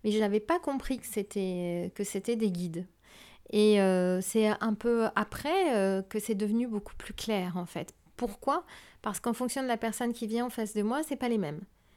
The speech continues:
Tandis que si, si moi je leur parle, c'est toujours les mêmes. Donc, euh, j'ai compris, et puis ils m'ont expliqué ensuite, quand j'ai voulu me connecter à eux, parce que mon côté rébellion refusait de me connecter à eux toujours, hein. Et, euh, après, j'ai compris que je me connectais au guide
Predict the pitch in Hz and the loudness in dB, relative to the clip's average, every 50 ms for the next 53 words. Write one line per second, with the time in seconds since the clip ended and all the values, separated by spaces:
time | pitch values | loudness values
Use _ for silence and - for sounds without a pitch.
0 | _ - - 226 220 226 220 - 233 220 - - 285 - - - 269 269 269 262 | _ -4 0 2 2 2 0 -2 -6 -6 -6 -6 -8 -8 -6 -4 -2 0 2 4
1 | 262 262 233 226 220 202 190 - - 247 254 311 349 320 247 220 - 247 - 302 | 4 4 4 2 2 0 0 2 2 2 2 4 2 0 0 -2 -2 -4 -4 -4
2 | 302 311 277 254 226 208 180 - 85 - 202 - - - - - 214 220 240 254 | -2 -2 -2 -2 -2 -2 -2 -4 -6 -10 -12 -16 -20 -20 -14 -6 -2 0 0 0
3 | 247 - - 233 - - 160 175 190 196 202 202 185 - 208 202 - - - 339 | 0 -2 -4 -6 -4 -4 -4 -4 -2 -2 -2 -2 0 0 0 0 0 0 0 2
4 | 370 392 415 415 - - _ _ - - 202 - - 202 190 190 185 180 - - | 2 2 0 -2 -6 -12 _ _ -8 -8 -4 -2 0 2 2 2 0 -2 -4 -8
5 | - 247 240 - 320 311 302 262 - - - 294 302 - - - - 233 202 208 | -10 -8 -6 -4 -4 -4 -2 -4 -4 -6 -6 -8 -10 -10 -12 -10 -8 -6 -2 -2
6 | 208 185 190 196 196 196 190 185 196 160 175 170 180 - - 180 190 208 247 302 | -2 -2 0 0 0 0 0 -2 -2 -4 -4 -4 -6 -6 -6 -4 -2 -2 -4 -4
7 | 370 - _ _ - - - 190 147 165 175 180 - 196 190 202 196 196 196 180 | -8 -12 _ _ -16 -10 -6 -6 -4 -4 -4 -4 -4 -4 -4 -4 -2 -2 -2 0
8 | 190 180 185 208 208 202 190 185 180 - - 196 202 226 214 190 170 165 - 160 | 0 0 0 0 0 0 0 -2 -4 -6 -8 -4 -2 0 0 0 -2 -2 -4 -6
9 | 151 156 - - - - - - - 175 - - - - - 208 - 262 285 - | -8 -8 -10 -8 -8 -8 -6 -6 -6 -6 -8 -8 -12 -16 -12 -8 -6 -6 -4 -4
10 | 208 220 - - - - - - - - - - - - - - 214 214 208 196 | -6 -6 -8 -10 -14 -14 -14 -14 -14 -14 -14 -16 -16 -4 2 4 6 8 8 8
11 | 190 190 185 185 185 185 180 185 185 - - 202 - - 269 247 240 220 - 208 | 6 6 6 6 4 4 4 2 2 0 0 -2 0 0 0 0 0 0 0 -2
12 | 185 - - 240 247 226 214 202 196 - 185 185 185 185 - - 262 247 226 190 | -2 -4 -4 -6 -2 0 0 0 0 -2 -2 -4 -4 -4 -6 -4 -2 -2 -2 -2
13 | 175 180 233 254 226 180 165 | -2 -2 -2 -2 -2 -4 -6